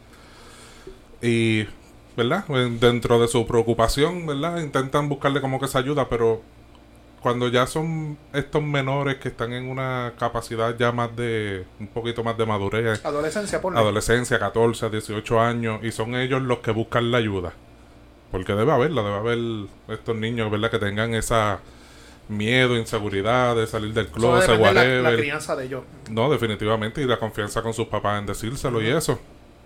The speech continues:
Speaker 1: Este, ¿cómo, cómo entonces? Entiendo, ¿verdad? Que sería lo mismo, entonces, ¿verdad? Se, se podría llevar a, a, a donde un psicólogo, whatever, para la ayuda, pero entonces entraríamos a lo que estaba hablando, que es para validación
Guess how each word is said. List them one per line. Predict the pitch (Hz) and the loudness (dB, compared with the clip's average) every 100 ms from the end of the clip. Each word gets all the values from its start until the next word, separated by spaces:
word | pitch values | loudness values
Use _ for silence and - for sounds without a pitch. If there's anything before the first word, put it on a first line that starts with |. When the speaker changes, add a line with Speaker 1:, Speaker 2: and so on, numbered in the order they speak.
| - - - - | -20 -20 -12 -2
Speaker 1:
Este, | 117 - 120 110 107 101 - - - - - - - | -2 0 2 4 4 -2 -8 -20 -20 -20 -20 -14 2
¿cómo, | 120 123 | 2 4
cómo | 135 135 | 0 2
entonces? | 143 147 147 143 143 135 - - - - - - - - - - - | 0 2 0 2 2 2 -4 -16 -20 -20 -20 -20 -20 -20 -20 -12 0
Entiendo, | 113 113 113 135 | 2 2 2 4
¿verdad? | 113 131 | 4 2
Que | 131 | 0
sería | 110 113 113 | 0 2 2
lo | 117 | 2
mismo, | 113 151 117 | -2 -4 -6
entonces, | 107 98 117 | -8 -6 -4
¿verdad? | 113 104 123 | -2 -2 -4
Se, | - 104 98 | -4 -6 -4
se | 107 | -4
podría | 101 101 104 | -4 -2 -2
llevar | 117 117 117 | 0 0 0
a, | 110 | -2
a, | 110 110 98 92 - - - - - | 0 0 0 -2 -6 -20 -20 -20 -4
a | |
donde | 101 101 | -2 0
un | 104 | -4
psicólogo, | 101 117 107 120 117 107 104 104 101 | -4 -4 0 0 0 -2 -4 -4 -4
whatever, | 95 110 127 117 110 - - - - | -2 0 2 0 -2 -12 -20 -20 -6
para | 110 107 | -2 0
la | 107 | 0
ayuda, | 117 180 156 | 2 2 4
pero | 117 113 | 4 4
entonces | 107 104 - | 2 -2 -2
entraríamos | 127 127 127 131 147 147 | -2 0 4 4 4 0
a | |
lo | 135 | 0
que | 117 | 0
estaba | 120 113 | 0 0
hablando, | 110 117 160 127 | 0 0 -2 0
que | |
es | 113 | 0
para | 123 120 | 2 2
validación | 120 113 110 101 - 123 156 165 | 2 2 0 -2 -2 -4 -4 -6